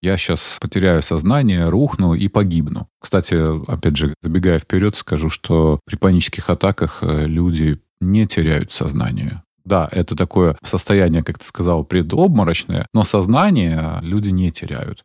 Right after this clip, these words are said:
Так что не бойтесь, что вдруг вы там потеряете сознание, не знаю, как там за рулём будете ехать и бац, отключитесь. Нет, не отключитесь.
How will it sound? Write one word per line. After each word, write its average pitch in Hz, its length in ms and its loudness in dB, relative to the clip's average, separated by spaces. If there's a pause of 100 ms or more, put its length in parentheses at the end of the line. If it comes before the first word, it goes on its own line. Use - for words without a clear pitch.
(100)
Так 90 120 -8
что - 140 -6
не 92 100 2
бойтесь, 104 340 2
что 76 540 -4
вдруг 85 600 -2
вы 95 80 -2
там 80 140 -2
потеряете 85 540 0
сознание, 78 680 0
не 71 140 -6
знаю, 76 300 -6
как - 180 -18
там 85 160 -10
за 76 100 -4
рулём 80 480 2
будете - 360 -4
ехать 120 340 0
и - 20 -4
бац, 82 260 0
отключитесь. - 640 -4
Нет, 87 240 -2
не 87 60 2
отключитесь. - 680 -6